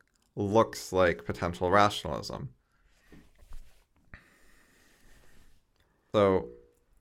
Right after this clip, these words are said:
I think it might be a rationalist question from a person who is not in this situation.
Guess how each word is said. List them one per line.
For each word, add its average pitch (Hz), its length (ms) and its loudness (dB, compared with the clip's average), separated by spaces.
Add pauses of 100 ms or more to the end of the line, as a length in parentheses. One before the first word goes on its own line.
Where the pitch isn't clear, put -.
(320)
I 104 80 0
think 170 240 0
it 143 80 4
might 110 240 2
be 110 100 2
a 98 100 4
rationalist 104 580 2
question 95 400 0
from 98 160 -4
a 92 80 0
person 98 360 -2
who 98 100 0
is 87 100 0
not 110 280 4
in 98 120 2
this 80 160 -6
situation. - 580 -10